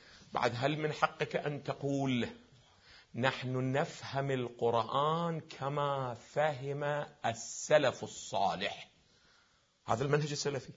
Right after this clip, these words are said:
المنهج السلفي ما هو؟ عدة ثلاث أصول يكون عندكم. المنهج السلفي الفكري، مو الجهادي وال-، لا، لا، لا، المنهج السلفي الفكري في ثلاث أصول.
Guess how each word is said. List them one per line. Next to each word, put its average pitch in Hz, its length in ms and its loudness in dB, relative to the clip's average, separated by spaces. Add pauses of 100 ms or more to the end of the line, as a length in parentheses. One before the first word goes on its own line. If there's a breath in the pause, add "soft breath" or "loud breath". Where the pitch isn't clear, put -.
(140)
المنهج 120 280 0
السلفي 151 360 2
ما 156 120 4
هو؟ 156 320 4 (440)
عدة 135 180 2
ثلاث 139 260 0
أصول 110 240 -6 (340)
يكون 123 220 2
عندكم. 104 360 -6 (280)
المنهج 113 360 2
السلفي 156 640 4
الفكري، 135 600 -2 (180 loud breath)
مو 156 320 2
الجهادي 139 640 10
وال-، 131 400 2 (160)
لا، 151 200 10
لا، 170 120 12
لا، 135 180 8
المنهج 135 400 6
السلفي 165 580 6
الفكري 151 720 -2 (640 loud breath)
في 151 100 2
ثلاث 160 220 6
أصول. - 280 -6